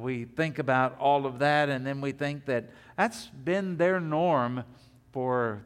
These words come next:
thousands of years. Always somebody wanting to attack them, always somebody wanting to conquer them, always somebody wanting to, even worse than that,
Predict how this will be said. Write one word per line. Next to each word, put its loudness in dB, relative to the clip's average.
thousands -2
of -6
years. -4
Always 4
somebody -4
wanting -8
to -8
attack -6
them, -6
always 4
somebody -2
wanting -6
to -8
conquer -4
them, -4
always 2
somebody -2
wanting -4
to, -4
even 0
worse -2
than -8
that, 0